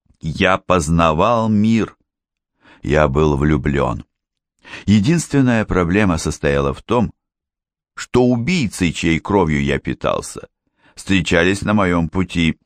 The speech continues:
не слишком часто. Это был мир наивности и невинности –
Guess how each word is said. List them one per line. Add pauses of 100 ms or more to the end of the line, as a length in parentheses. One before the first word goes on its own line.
(320)
не
слишком
часто. (760)
Это
был
мир (540)
наивности (140)
и
невинности –